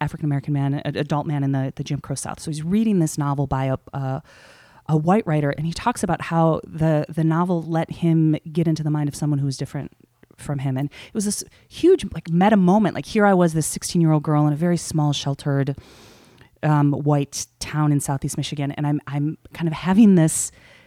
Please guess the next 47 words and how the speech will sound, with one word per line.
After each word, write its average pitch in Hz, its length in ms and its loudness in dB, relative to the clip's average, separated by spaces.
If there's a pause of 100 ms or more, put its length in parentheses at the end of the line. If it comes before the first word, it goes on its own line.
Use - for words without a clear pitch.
(420)
like, 190 280 -2
th-, 185 140 -2
like, 196 200 0
th-, 185 160 2
this 180 400 0 (160)
connective 190 400 2
experience 180 640 2
with 151 160 -6
this - 380 -2
man 156 260 2
in, 156 200 4
in 156 200 0
the, 151 280 4
the 160 100 -2
Jim 151 180 -2
Crow 139 140 -10
South, 170 240 -6
and 151 80 -4
it - 100 -14
really 254 380 4
blew 180 200 0
my 160 140 4
mind. 147 300 2
And, 135 140 -2 (420)
um, 151 500 0
I 185 80 2
think 190 160 0
that, 165 160 0
that, 170 160 -2
that 180 140 4
was 170 100 -4
sort 165 160 4
of 147 80 2
the 143 60 0
moment 135 240 0
that - 80 -14
the, 139 100 -6 (180)
the 156 60 0
world 139 300 -2
cracked - 260 -10
open 131 300 -6
for - 180 -8
me 139 140 -2
a 135 60 -8
little 90 180 -10
bit, - 180 -12
and, 165 140 -6